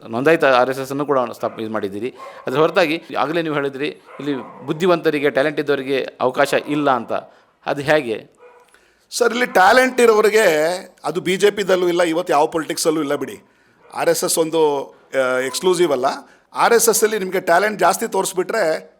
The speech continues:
Speaker 2: ನಿಮ್ಮನ್ನ ಸಂಪರ್ಕ ಪ್ರಮುಖ ಮಾಡಿಬಿಡ್ತಾರೆ, ಇಲ್ಲಾಂದರೆ ನಿಮ್ಮನ್ನ ಧರ್ಮ ಜಾಗರಣೆಗೆ ಕಳಿಸ್ಬಿಡ್ತಾರೆ.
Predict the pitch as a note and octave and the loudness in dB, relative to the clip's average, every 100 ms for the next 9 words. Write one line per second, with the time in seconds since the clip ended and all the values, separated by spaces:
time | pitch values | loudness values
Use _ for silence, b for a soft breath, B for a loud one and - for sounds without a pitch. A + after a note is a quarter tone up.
0 | _ D#3 F3 F3+ G3+ E3+ E3+ G#3 G#3+ F#3+ | _ -4 -2 0 0 0 0 0 0 -2
1 | E3+ D#3+ D3+ C#3 - G2 F#2+ _ _ _ | -2 -2 -2 -4 -8 -14 -16 _ _ _
2 | _ _ - D3+ F3+ F#3 F#3 G3+ G3+ F3 | _ _ -12 -2 2 2 2 0 0 -2
3 | F3+ G#3 F3 D#3+ b b b _ _ D3 | 0 2 2 0 b b b _ _ -6
4 | E3 F3+ G3+ G3 F3+ E3+ F3 D#3 C#3+ D#3+ | -2 0 2 2 2 -2 -4 -4 -4 -8
5 | C3+ A#2+ G#2+ | -8 -8 -10